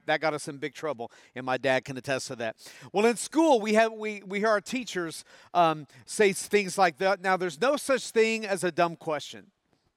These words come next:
until that person in your class asks a dumb question, and then you wanna raise your hand and say, "Wait a minute, just to be clear, there are dumb questions that people can ask."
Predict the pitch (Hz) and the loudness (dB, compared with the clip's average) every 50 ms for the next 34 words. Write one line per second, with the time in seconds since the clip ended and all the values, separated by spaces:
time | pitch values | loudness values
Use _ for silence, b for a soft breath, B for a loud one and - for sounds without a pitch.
0 | _ _ _ B B B B B B B B B - 180 175 - - 262 285 269 | _ _ _ B B B B B B B B B -2 -2 0 2 2 2 4 6
1 | 269 233 175 - 233 247 233 - - 220 208 214 196 196 - - 214 208 202 190 | 4 4 2 2 0 0 0 -2 -4 -6 -6 -4 -4 -4 -2 2 4 6 6 6
2 | 190 180 - - - 196 190 185 175 165 - - - - - _ _ _ _ - | 4 2 -2 -2 2 2 4 4 2 0 -2 -10 -14 -16 -20 _ _ _ _ -2
3 | 180 175 147 185 180 175 180 - - - 185 170 165 - - 143 127 117 131 147 | 0 0 2 2 0 0 0 -6 -6 -2 -2 -2 -2 -2 -8 -12 -12 -10 -10 -8
4 | 165 175 175 175 185 185 175 170 170 170 165 143 175 165 170 170 170 160 160 - | -8 -8 -6 -4 -4 -2 0 0 0 0 0 0 0 2 2 2 2 0 -2 0
5 | - 156 143 - - 240 214 185 165 147 135 135 _ B B B B B B B | 0 0 0 0 0 0 0 0 0 -2 -4 -4 _ B B B B B B B
6 | - 160 247 233 - 254 214 233 196 - - 233 220 202 190 185 - - 139 147 | -6 -4 -4 -4 -4 -6 -6 -8 -6 -4 0 2 4 4 4 2 0 -6 -2 2
7 | 185 202 208 - 190 196 208 220 196 156 185 180 180 165 - - 180 170 - - | 2 2 4 4 4 4 4 4 2 0 -2 -2 -2 -4 -2 -2 -2 -2 -2 -6
8 | 170 160 147 131 160 151 143 160 151 151 143 - 156 156 151 135 107 107 - - | -12 -10 -6 -6 -6 -4 -6 -10 -10 -10 -8 -8 -4 -2 -2 -2 -4 -4 -8 -16